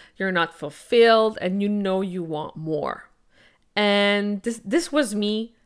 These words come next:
almost two years ago. This is the story. I was let go from my freelance gig at the time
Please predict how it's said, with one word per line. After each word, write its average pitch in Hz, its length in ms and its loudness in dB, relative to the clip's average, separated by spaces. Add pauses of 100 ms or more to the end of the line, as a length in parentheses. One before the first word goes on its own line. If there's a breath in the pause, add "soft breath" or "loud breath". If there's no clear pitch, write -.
(160)
almost 202 500 2
two 214 100 -4
years 165 380 -4
ago. - 320 -10 (1120)
This 240 220 0
is 202 100 -6
the 185 140 -6
story. - 480 -6 (1500 soft breath)
I 202 100 6
was 240 220 6
let 208 220 2
go 185 300 2
from 185 240 -4
my 170 160 0
freelance 185 500 -2
gig 170 240 0
at 175 200 -4
the 151 80 -6
time 294 560 -2